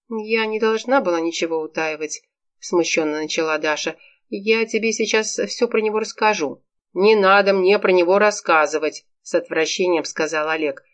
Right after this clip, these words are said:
«Это лишняя информация, которая будет отравлять мой мозг».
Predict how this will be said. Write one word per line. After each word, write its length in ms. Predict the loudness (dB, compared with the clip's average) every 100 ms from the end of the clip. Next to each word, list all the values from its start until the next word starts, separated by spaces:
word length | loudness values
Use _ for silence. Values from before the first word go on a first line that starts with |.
| _
«Это 260 | 0 2
лишняя 440 | 2 2 0 4 4
информация, 640 | 4 2 4 2 2 0
которая 500 | 2 0 4 4 4
будет 360 | 4 2 2 0
отравлять 600 | -4 0 0 2 2 2
мой 220 | 0 2
мозг». 500 | 2 0 -4 -6 -16